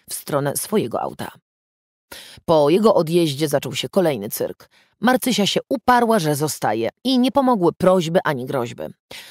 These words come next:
Dałam sobie spokój dopiero wówczas, gdy przyrzekła, że nie będzie wchodziła do siebie i gdy Goguś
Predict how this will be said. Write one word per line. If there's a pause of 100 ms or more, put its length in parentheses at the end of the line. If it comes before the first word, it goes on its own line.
(140)
Dałam
sobie
spokój
dopiero
wówczas,
gdy
przyrzekła,
że
nie
będzie
wchodziła
do
siebie
i
gdy
Goguś